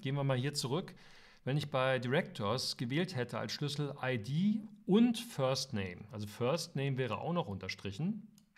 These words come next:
wenn beide unterstrichen hier, dann wären beide Attribute zusammen der Schlüssel. Dann würde ich, um eine Entität, also einen Regisseur hier zu wählen, würde ich sagen,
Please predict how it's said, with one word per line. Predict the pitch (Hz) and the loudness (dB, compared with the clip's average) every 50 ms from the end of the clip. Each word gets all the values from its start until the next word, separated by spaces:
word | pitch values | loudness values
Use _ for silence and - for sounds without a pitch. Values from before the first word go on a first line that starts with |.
| - - - - | -20 -20 -14 -8
wenn | 104 101 98 | -4 -4 -2
beide | 101 95 101 127 135 | -2 -2 -2 -4 -4
unterstrichen | 123 110 110 101 - - 135 131 - 131 | -4 -4 -4 -4 -6 -6 -6 -4 -4 -2
hier, | 110 92 98 95 98 120 165 160 - - - - - - - - - - | -2 -2 -2 -2 -2 -2 -4 -6 -10 -16 -20 -20 -20 -20 -20 -20 -10 -4
dann | - 110 | -2 0
wären | 117 135 147 143 143 143 135 113 - - | 2 2 2 2 2 2 0 0 -2 -4
beide | - 117 120 147 175 175 160 | -2 2 2 4 4 2 2
Attribute | 151 143 - 143 123 143 170 165 151 - - | 0 0 -2 -2 -2 -2 -2 -4 -4 -6 -6
zusammen | - 120 104 107 107 104 104 104 107 104 104 - - - | -4 -4 -2 0 0 2 2 4 4 2 2 -2 -4 -6
der | - 117 | -4 -4
Schlüssel. | - - 147 147 143 - 101 87 80 - - - | -2 -2 -2 -2 -2 -2 -4 -6 -8 -10 -12 -6
Dann | 98 101 98 110 | -2 -2 0 0
würde | 131 139 156 | 0 0 0
ich, | 160 160 - - - - - | 0 -2 -4 -8 -12 -10 -6
um | - 135 147 143 | -4 -2 -2 -2
eine | 135 131 135 131 127 127 - - | -2 0 0 2 2 0 0 -2
Entität, | 131 120 110 117 - - - 160 185 - 123 | -2 -4 -4 -4 -4 -2 -2 -2 0 -2 -2
also | 107 101 113 | -2 -2 -2
einen | - 113 120 120 | -2 -2 -2 -2
Regisseur | 107 110 107 113 107 104 - 135 135 147 | 0 0 -2 -2 -2 -2 -2 -2 -2 -2
hier | 151 131 131 - | -2 -2 -2 -4
zu | - 127 107 104 | -4 -4 -2 0
wählen, | 120 147 165 151 | 0 2 2 2
würde | 123 123 117 | 2 0 0
ich | 107 - | -2 0
sagen, | - 107 104 110 123 135 135 | 0 2 2 2 2 0 -4